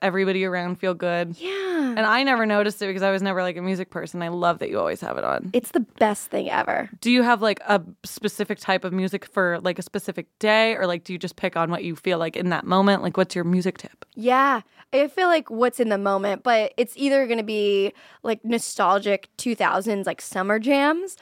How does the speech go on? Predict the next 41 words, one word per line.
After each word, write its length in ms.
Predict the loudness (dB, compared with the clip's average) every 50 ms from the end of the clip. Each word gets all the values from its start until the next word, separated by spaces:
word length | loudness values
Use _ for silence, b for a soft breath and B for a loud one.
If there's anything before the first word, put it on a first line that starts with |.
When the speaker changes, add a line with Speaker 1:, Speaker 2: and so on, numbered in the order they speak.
| -14
Speaker 1:
Love 220 | -10 -10 -4 0 2
it. 40 |
Speaker 2:
or 360 | 4 4 4 4 4 2 2 0
something 400 | -2 0 0 0 0 0 -2 -2
like 160 | -2 -2 -2
an 100 | -4 -6 -6 -6
indie 320 | -6 -6 -4 -4 -4 -6 -4
playlist 480 | -2 0 2 2 4 2 2 0 -2 -4
is 100 | -6 -4
kind 260 | 0 0 0 0 0
of 120 | -2 -2
nice. 400 | -2 -2 -2 -2 -2 -4 -6 -12 B B B B B B
When, 180 | -4 -2 0 2
if 160 | 2 0 0
it's, 100 | -2 -2
like, 100 | -2 -4
a 60 | -4
Friday, 540 | -6 -6 -2 0 2 4 4 4 4 4 4
I'll 120 | 4 4
do, 120 | 4 2 0
like, 160 | 0 0 -2
a 40 | -6
hip 320 | -4 0 0 0 0 0
hop 280 | 0 2 2 2 0 -2
situation. 640 | -6 -8 -6 -4 0 2 2 2 2 0 -2 -2 2
Speaker 1:
Ooh. 300 | 2 4 2 2 0 -4 -4 -2
Speaker 2:
Mainly 420 | 0 0 0 0 0 -2 -2 0
how 100 | 0 0
you 140 | 0 0 -2
feel 240 | -4 -2 0 0 2
that 180 | 0 0 -2
day. 260 | -2 -2 -2 -2 -4 B B B B
Also, 460 | B 0 0 0 0 2 2 2 0 -2 b b b
you 100 | 0 0
can 520 | 0 2 2 2 4 4 4 2 2 0 -2 -6 _ _ _
put 160 | 0 0 0 2
Christmas 340 | 0 0 0 0 -4 -2
music 300 | -2 0 0 0 0 0
on 260 | 2 2 2 2 0 0
in 240 | -2 -2 -2 0
July, 560 | 2 2 2 4 4 4 4 2 2 0 -4